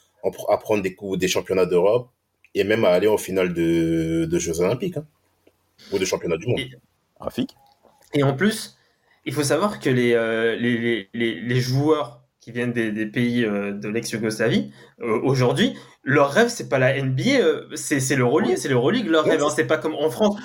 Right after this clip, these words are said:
Speaker 2: En France, t'as envie de jouer en N B A les, quand t'es jeune. Par contre, quand t'es, euh, les jeunes là-bas,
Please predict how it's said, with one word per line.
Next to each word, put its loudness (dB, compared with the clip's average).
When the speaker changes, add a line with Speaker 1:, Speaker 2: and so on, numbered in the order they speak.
Speaker 2:
En 0
France, 0
t'as -4
envie -2
de -4
jouer 0
en 4
N 2
B 2
A 2
les, 2
quand -2
t'es 0
jeune. 2
Par -2
contre, 2
quand -6
t'es, 0
euh, 2
les -2
jeunes 2
là-bas, 2